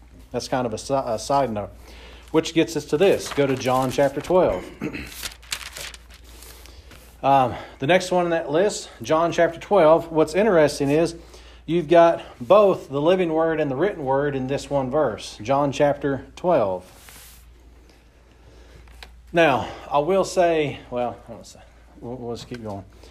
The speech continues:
John chapter twelve, <clears throat> notice here in verse forty-seven. We were here a minute ago.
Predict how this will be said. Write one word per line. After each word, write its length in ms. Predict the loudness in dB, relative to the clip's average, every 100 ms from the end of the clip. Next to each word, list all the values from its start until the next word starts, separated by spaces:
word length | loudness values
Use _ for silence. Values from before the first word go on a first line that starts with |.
| -20 -20 -20 -20 -10 2
John 300 | 4 4 4
chapter 320 | 2 2 -4
twelve, 640 | 2 4 6 6 2 -2 -10 -12 -14
<clears throat> 100 | -14
notice 440 | 2 2 4 0 -2
here 380 | 0 0 0 -4
in 400 | -2 0 0 -2 -8 -20
verse 720 | -8 -2 0 0 -4 -10 -14 -18 -20 -20 -20 -20 -20 -20 -20 -20 -20 -20 -14
forty-seven. 600 | 0 2 2 4 2 2
We 140 | 0 0
were 140 | 0
here 180 | 0 0
a 60 | 2
minute 240 | 2 0
ago. 400 | -2 -2 -2